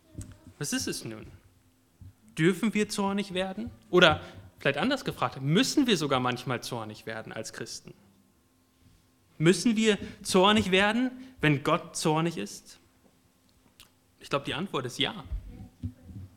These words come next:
Wenn wir nicht zornig werden, wenn Gott zornig ist, dann ist etwas in unserem inneren Wertesystem durcheinander gekommen. Dann ist etwas, worüber sich Gott ganz viele Gedanken macht und, und das Gott sehr wertvoll ist,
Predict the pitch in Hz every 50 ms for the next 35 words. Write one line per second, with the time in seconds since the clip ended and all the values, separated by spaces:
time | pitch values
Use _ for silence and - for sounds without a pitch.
0 | - - - _ - - _ _ - - - - - - - - - - 143 160
1 | 196 220 226 196 180 208 269 302 269 262 277 254 - - - 240 262 277 269 262
2 | 202 196 - 180 180 170 165 170 160 185 185 175 185 196 220 196 - - - 214
3 | 175 160 151 139 - 143 123 117 - - - - - - - - - _ _ _
4 | _ _ _ _ _ _ - 160 170 175 170 175 - - 208 240 233 - - 240
5 | 233 - 220 208 - - 190 196 202 190 202 185 185 180 - 190 214 226 226 208
6 | 196 180 156 170 175 190 185 180 160 156 147 - - 170 160 147 139 143 139 -
7 | 165 190 220 214 165 117 - - - - - - - _ _ _ _ _ _ _
8 | _ _ _ _ _ _ _ _ - - - - - - 185 202 220 208 - -
9 | - 226 254 - - - 240 240 233 - - 185 165 190 208 226 240 220 202 -
10 | 175 156 - - 190 196 196 - - - - - - - - - 190 226 262 254
11 | - - 220 214 208 170 185 160 175 202 196 170 160 147 143 - 160 156 151 156
12 | 160 156 156 165 170 160 170 160 - - 190 190 180 - 160 165 208 233 233 196
13 | 190 202 214 214 - - 180 143 120 110 110 - - - - -